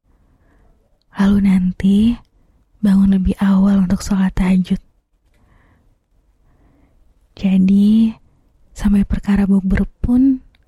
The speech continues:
kita harus punya strategi untuk ngatur atau manajemen diri kita sendiri. Supaya nggak kebablasan ke hal-hal mudarat. Dan supaya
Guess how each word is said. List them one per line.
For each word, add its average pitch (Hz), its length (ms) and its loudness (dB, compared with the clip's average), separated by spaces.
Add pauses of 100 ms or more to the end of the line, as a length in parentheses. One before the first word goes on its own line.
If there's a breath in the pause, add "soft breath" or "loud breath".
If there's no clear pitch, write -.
kita 233 320 -2
harus - 180 0
punya 190 220 -2
strategi 196 640 0
untuk 185 240 -2
ngatur 190 480 -2
atau 190 160 -2
manajemen 190 560 0
diri 190 200 0
kita 190 200 -4
sendiri. 190 560 0 (1500 soft breath)
Supaya 196 420 0
nggak 190 240 0
kebablasan 190 800 -2
ke 190 100 -4
hal-hal 190 480 -2
mudarat. 190 560 0 (1080)
Dan 185 180 -2
supaya 185 960 -2